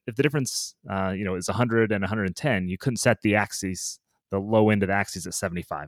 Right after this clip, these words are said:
Like, that's being dishonest. But, you know, maybe you could put it at twenty or something instead of zero just to emphasize that difference a little bit more. So just, that's kinda one little example. And I know coaches always talk about, or, or analysts that deal with coaches, you know,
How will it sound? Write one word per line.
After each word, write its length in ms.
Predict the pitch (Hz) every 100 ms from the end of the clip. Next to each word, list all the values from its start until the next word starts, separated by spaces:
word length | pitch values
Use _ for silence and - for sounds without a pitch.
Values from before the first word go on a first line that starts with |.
| 82
Like, 120 | 85
that's 220 | 117 117
being 180 | - 101
dishonest. 460 | 87 - 95 78 -
But, 80 | 110
you 80 | 117
know, 80 |
maybe 260 | 110 160 165
you 80 | 156
could 140 | 127
put 140 | 127 117
it 80 |
at 100 | 101
twenty 400 | - - 104 104
or 80 | 90
something 320 | 87 92 87
instead 240 | 90 - 92
of 80 | 98
zero 300 | 175 110 101
just 260 | 110 -
to 180 | 113 95 - - -
emphasize 420 | 120 120 113 95
that 220 | 104 92
difference 340 | 110 101 95
a 20 | 92
little 180 | 110
bit 140 | 95 80
more. 260 | 98 78
So 300 | 78 - 87 76
just, 180 | 131 -
that's 160 | 143
kinda 160 | - 143
one 380 | 113 123 120 107
little 240 | 120 120
example. 500 | 98 90 92 - 87 -
And 100 | 107
I 40 |
know 120 | 113
coaches 400 | 101 - 127 95
always 400 | 95 90 87 - - _ -
talk 200 | 107 -
about, 180 | 90 80
or, 160 | 87
or 100 | 92 92
analysts 340 | 104 104 95
that 120 | 95
deal 140 | 85 101
with 120 | -
coaches, 420 | 87 78 73 -
you 40 |
know, 80 | 82